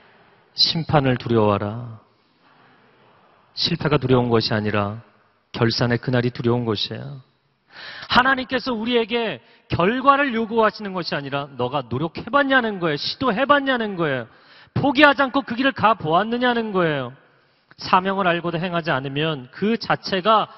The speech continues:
악하고 게으른 삶이라고 이야기하시는 것입니다. 여러분, 이 사람이 정말 악한가요? 주인의 돈을 훔친 것도 아니잖아요. 주인의 돈을 무슨 지하경제 악용한 것도 아니잖아요.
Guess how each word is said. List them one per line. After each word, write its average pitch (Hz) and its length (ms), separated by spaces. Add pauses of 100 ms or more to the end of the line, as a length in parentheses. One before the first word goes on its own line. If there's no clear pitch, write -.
(380)
악하고 247 840
게으른 269 640
삶이라고 233 580
이야기하시는 190 640
것입니다. 143 600 (760)
여러분, 151 420 (280)
이 156 80
사람이 170 280
정말 156 240
악한가요? 151 760 (600)
주인의 226 380
돈을 202 200
훔친 220 420
것도 185 300
아니잖아요. 127 680 (520)
주인의 226 540
돈을 175 480
무슨 156 520
지하경제 156 880 (440)
악용한 214 520
것도 220 260
아니잖아요. 165 640